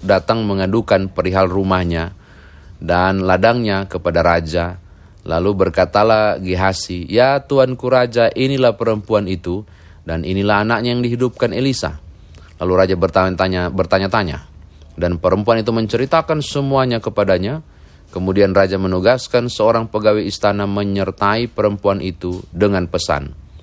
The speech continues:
"Pulangkanlah segala miliknya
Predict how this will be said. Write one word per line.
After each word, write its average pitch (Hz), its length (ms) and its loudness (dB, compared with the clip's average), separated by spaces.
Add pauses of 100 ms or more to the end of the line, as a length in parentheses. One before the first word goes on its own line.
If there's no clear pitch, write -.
(560)
"Pulangkanlah 95 1120 0
segala 87 480 0
miliknya 92 800 -2